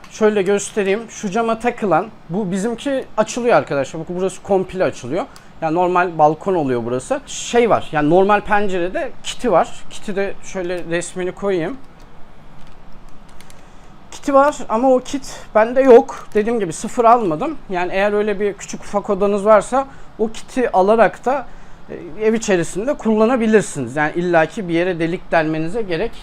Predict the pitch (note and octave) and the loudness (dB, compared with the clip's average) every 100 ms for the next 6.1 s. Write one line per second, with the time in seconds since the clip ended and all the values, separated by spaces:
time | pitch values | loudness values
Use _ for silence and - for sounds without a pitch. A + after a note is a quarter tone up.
0 | - A#3 - G#3+ G#3+ F3 C#3+ B3+ - - | -6 -6 -2 2 4 2 -2 -6 -8 -16
1 | - - B3+ A#3+ B3+ B3+ - G#3+ F#3+ - | -10 -4 -2 0 0 0 0 0 0 -2
2 | C4 - A#3 - C4 C4+ A#3 - A#3 A3+ | -6 -6 -8 -6 -4 0 0 -2 -2 -2
3 | C4 G3 E3+ E3 - - - - G3+ - | -4 -2 -2 -2 -6 -8 -12 -10 -6 -2
4 | A3 G#3+ G3 G#3 G#3 G#3 G#3 G3 A3+ G3+ | 0 2 2 0 0 -2 -4 -2 -2 -2
5 | D#3+ B3 - - C#3+ - F3+ D#3+ E3 F3 | -6 -8 -10 -2 0 0 4 4 4 2